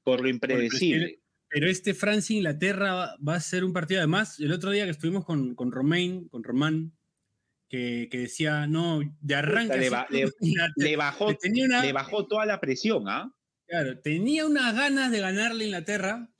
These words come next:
Speaker 2: pero, o sea,
Speaker 1: Sí.
Speaker 2: pero así con todo, o sea, es pa-, pa ellos es, o sea, quedar
Speaker 1: Pero
Speaker 2: afuera con Inglaterra pa-, para Francia va a ser algo bien doloroso, por eso es que yo creo que,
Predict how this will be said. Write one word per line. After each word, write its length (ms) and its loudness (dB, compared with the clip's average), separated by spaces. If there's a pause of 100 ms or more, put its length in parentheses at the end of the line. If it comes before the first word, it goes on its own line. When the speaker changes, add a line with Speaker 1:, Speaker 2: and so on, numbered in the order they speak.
(100)
Speaker 2:
pero, 680 0
o 60 -8
sea, 220 -2
Speaker 1:
Sí. 260 -6 (640)
Speaker 2:
pero 400 -2
así 260 -6
con 240 -4
todo, 260 2
o 60 -6
sea, 120 -4
es 60 -12
pa-, 220 -4
pa 140 -2
ellos 240 0
es, 280 -8 (540)
o 80 -6
sea, 160 -2
quedar 300 0
Speaker 1:
Pero 200 4 (100)
Speaker 2:
afuera 180 -2
con 100 -4
Inglaterra 480 -4
pa-, 160 -4
para 160 -2
Francia 560 -4
va 380 -4
a 40 -4
ser 140 -6
algo 220 0
bien 140 0
doloroso, 460 -2
por 120 -6
eso 100 -4
es 60 -12
que 220 -2 (580)
yo 120 0
creo 140 2
que, 480 0